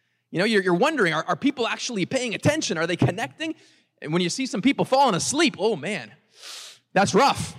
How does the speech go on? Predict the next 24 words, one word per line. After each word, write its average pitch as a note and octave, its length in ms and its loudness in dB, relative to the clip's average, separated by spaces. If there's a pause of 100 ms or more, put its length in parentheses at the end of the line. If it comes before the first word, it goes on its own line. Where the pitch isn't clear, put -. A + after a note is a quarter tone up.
(120)
That's G#3+ 200 -2
rough. C#4 400 -2 (1400)
You D3+ 80 -8
know, F#3+ 340 4
<laughs> - 0 -
during, G#3+ 420 2
during G#3+ 200 2
this G#3+ 120 2
time A#3 200 -2
of G3 140 -4
covid, A3+ 480 0 (320)
when F#3 120 0
we G3+ 80 2
weren't A3+ 220 0
meeting A#3+ 220 0
in A3+ 120 -2
person, A#3+ 440 -4
preaching C4+ 340 -6
to G#3+ 80 0
that A#3+ 220 0
camera, D#4 600 2 (360)
it C4+ 100 0
was G3+ 180 4
rough D4+ 440 0